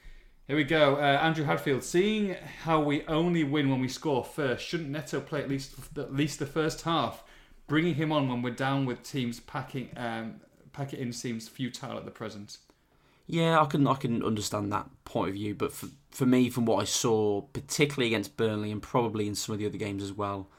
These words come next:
Speaker 2: um, he's not, he's not quite at it at the moment. He, he does look a little bit, uh, just off the pace.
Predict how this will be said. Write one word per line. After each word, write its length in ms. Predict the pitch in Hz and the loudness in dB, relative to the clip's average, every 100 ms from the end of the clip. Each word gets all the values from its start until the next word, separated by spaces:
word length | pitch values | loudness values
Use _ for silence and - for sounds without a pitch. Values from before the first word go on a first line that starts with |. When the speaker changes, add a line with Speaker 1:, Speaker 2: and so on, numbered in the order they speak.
| - _ _ | -20 _ _
Speaker 2:
um, 600 | - 101 98 98 98 98 143 _ - _ _ | -8 -4 -2 -2 -2 -4 -8 _ -20 _ _
he's 240 | - - - | -12 -10 -6
not, 260 | 110 110 - _ _ | -4 -4 -8 _ _
he's 140 | 113 107 | -10 -6
not 160 | 110 | -8
quite 200 | - 107 | -4 -4
at 200 | 101 - | -4 -8
it 20 | - | -10
at 60 | |
the 60 | 104 | -8
moment. 260 | 98 98 | -6 -6
He, 200 | 98 - 104 | -8 -10 -12
he 60 | - | -6
does 200 | 107 101 | -6 -4
look 220 | 95 - | -8 -8
a 40 | |
little 200 | 98 90 | -6 -6
bit, 260 | 95 98 - - - - _ _ - | -6 -8 -8 -16 -20 -20 _ _ -10
uh, 320 | 101 98 98 | -6 -4 -6
just 200 | 98 165 | -4 -4
off 140 | 143 | -6
the 60 | - | -6
pace. 420 | - 101 - - | -6 -6 -6 -10